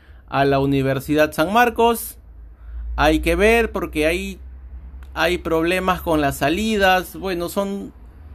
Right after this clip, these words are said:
el U T C no tiene mucha, no jala mu-, mu-, mucha gente acá en, en Lima. Municipal llevará unas dos, tres mil personas.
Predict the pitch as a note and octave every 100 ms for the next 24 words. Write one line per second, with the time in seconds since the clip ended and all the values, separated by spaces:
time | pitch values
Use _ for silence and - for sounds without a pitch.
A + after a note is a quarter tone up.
0 | - - - - - E3+ G3 G3+ G3 A#3
1 | A3+ G#3 F#3+ F#3 F#3 F#3 F3+ F3+ F3 D#3+
2 | - - - - D#3+ F3+ F3 F3+ E3+ D#3
3 | C#3+ C3+ - - - - - - - -
4 | - - - - D3 E3+ F3 E3+ - -
5 | - G3 G3 F3+ E3+ - F3 G#3 F#3+ F#3
6 | F#3+ - F3 F#3+ F#3 E3+ G3 F#3 E3 F3+
7 | F3 E3 D#3 C#3 C3 - D3 F3 A#3 A3
8 | A3 A3 - - - - - - - -
9 | - - - - D3+ D#3+ D3+ D#3+ G3 G3
10 | F3+ E3 E3 F3 F3+ F3 E3+ E3 D#3+ C#3+
11 | D3 F#3+ G3 - D#3 D3 D#3+ E3+ D#3+ D#3
12 | G3+ G#3+ G3+ G3 F#3+ - -